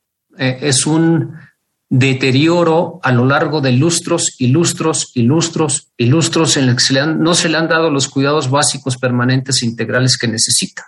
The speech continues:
¿no? Y que merece. Se le han escamoteado, se le ha negado. Y entonces, bueno, eh,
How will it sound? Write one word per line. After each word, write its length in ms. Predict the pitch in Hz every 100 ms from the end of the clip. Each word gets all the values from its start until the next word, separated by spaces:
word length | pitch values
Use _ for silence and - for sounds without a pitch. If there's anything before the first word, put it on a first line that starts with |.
| -
¿no? 180 | 71 -
Y 140 | - 117
que 120 | 110
merece. 540 | 120 123 117 - - -
Se 160 | 120
le 120 | 117 120
han 260 | 135 147
escamoteado, 680 | 131 - 104 98 - 131 156
se 160 | - 110
le 80 | 117
ha 80 |
negado. 520 | 123 107 131 196 233 - - - - - - _ _ _ _ _ _ _ _ - _ -
Y 40 |
entonces, 440 | 135 170 185 226 170
bueno, 440 | 208 302 254 -
eh, 680 | - 143 143 139 143 139 131